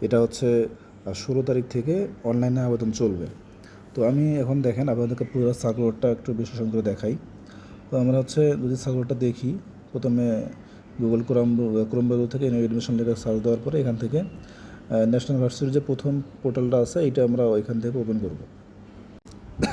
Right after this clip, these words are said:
তো এই প্রথম যে পোর্টালটা আছে, আমরা এটা ওপেন করার পরে দেখেন এরকম একটা ইন্টারফেস আসলো।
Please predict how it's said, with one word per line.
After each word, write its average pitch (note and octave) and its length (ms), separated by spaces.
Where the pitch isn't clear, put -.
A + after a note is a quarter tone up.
তো C3 300
এই C3+ 280
প্রথম D#3+ 300
যে D#3+ 160
পোর্টালটা C#3+ 340
আছে, C#3+ 280
আমরা C#3+ 200
এটা B2+ 120
ওপেন C3+ 180
করার C#3 240
পরে D3 120
দেখেন C3+ 300
এরকম C3+ 360
একটা C3+ 240
ইন্টারফেস A#2 400
আসলো। A#2+ 400